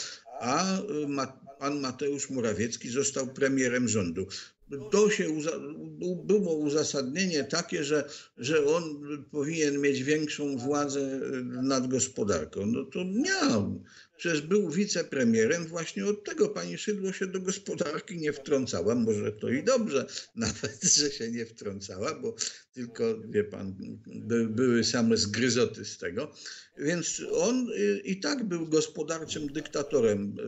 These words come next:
y, Polski. I tutaj jego sytuacja się nie zmieniła, y, jeśli chodzi o merytorycznie tutaj możliwości. Natomiast, no,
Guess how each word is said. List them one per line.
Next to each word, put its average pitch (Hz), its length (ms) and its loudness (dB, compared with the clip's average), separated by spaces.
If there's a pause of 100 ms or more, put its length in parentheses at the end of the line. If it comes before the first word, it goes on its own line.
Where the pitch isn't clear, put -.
y, 110 40 -12
Polski. - 800 -2 (420)
I 151 120 -8
tutaj 226 560 0
jego 214 420 2
sytuacja 202 720 -2
się 202 200 -4
nie 196 180 -2
zmieniła, 160 760 2
y, - 160 0 (200)
jeśli 165 380 0
chodzi 165 280 0
o 165 140 2
merytorycznie 147 1000 0 (300)
tutaj 113 560 -4
możliwości. 127 840 2 (500)
Natomiast, 139 760 2
no, 156 440 2